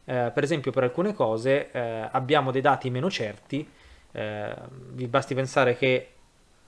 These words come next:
per esempio, i sacchi di, di, di juta che venivano utilizzati anche per stoccare il grano nelle navi, questi non ci sono rimasti e quindi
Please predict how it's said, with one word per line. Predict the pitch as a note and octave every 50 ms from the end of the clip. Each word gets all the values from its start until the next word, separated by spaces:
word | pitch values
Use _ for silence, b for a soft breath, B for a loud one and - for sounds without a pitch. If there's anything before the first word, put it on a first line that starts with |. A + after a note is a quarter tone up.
| - - - A#2 A2+
per | - A2+
esempio, | A2+ A#2 A#2 - - B2
i | B2+ -
sacchi | - D#3+ C#3+ C3 - - - - B2+ A#2 A2+ - - B B B B B B B -
di, | A#2+ A#2+ B2 B2 A#2+ A#2 A#2 A2+ A2+ A2 A2+ A2+
di, | A#2 A#2 A#2 A2+ A2+ A2 A2 G#2+ G#2+ G#2+ G#2+ A2 A2+
di | A#2 B2 B2+
juta | C#3+ G#3 A3+ F#3+ - - B2 A2
che | - - B2 B2 A#2+
venivano | A2+ B2 B2 C#3 B2+ B2+ A#2 A#2 A#2 A2+
utilizzati | A#2 A2+ - B2 B2+ A#2+ A#2+ F#3+ E3+ B2+ - C3
anche | B2+ B2 A#2+ - -
per | - - A#2
stoccare | - - - B2 - - C3 A#2+ -
il | -
grano | A#2 C3+ C3+ C#3 C3+ B2 A#2+ A2+ A2+ A#2
nelle | A#2 A#2+ B2+ E3+
navi, | G3 E3 - G#2 A#2 C#3+ C#3
questi | - - - - A#2+
non | A2 G#2+ G#2+
ci | - - -
sono | - A#2+ A2+
rimasti | B2 D#3+ D#3 G#2+ F#2+ - - - -
e | C#3 C3
quindi | - A#2+ A2 A2 G#2+